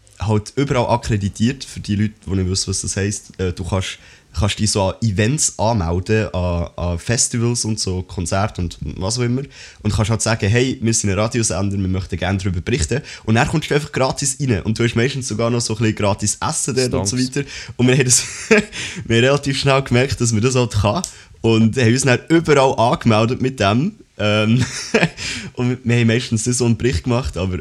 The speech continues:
Speaker 1: aber halt einfach dort wollen sein mit, mit Gratis-Stuff. Und dort haben wir halt dann Kontakt bekommen zu anderen Medienleuten,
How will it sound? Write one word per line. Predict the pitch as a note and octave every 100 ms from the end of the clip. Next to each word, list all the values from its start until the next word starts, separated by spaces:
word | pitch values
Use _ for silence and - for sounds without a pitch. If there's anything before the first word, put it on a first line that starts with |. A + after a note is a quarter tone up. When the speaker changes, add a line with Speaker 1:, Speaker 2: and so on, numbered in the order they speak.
| -
Speaker 1:
aber | F2 G2+
halt | G2 F2
einfach | F2 F2 _
dort | G#2+ A2
wollen | A2+ A2+
sein | A2+ G#2
mit, | G2 F2
mit | G2 E2+
Gratis-Stuff. | F#2 - D#3 - D#3 - - - - - -
Und | A2+ A2+ A2+ - -
dort | A#2+ -
haben | D#3+ D3
wir |
halt | C#3 -
dann | A#2 A2+ B2
Kontakt | - A2 G2 F#2 -
bekommen | A2 A2
zu | - -
anderen | G2 A2+ F#2+
Medienleuten, | F2 A2 C#3 A2 A#2+ -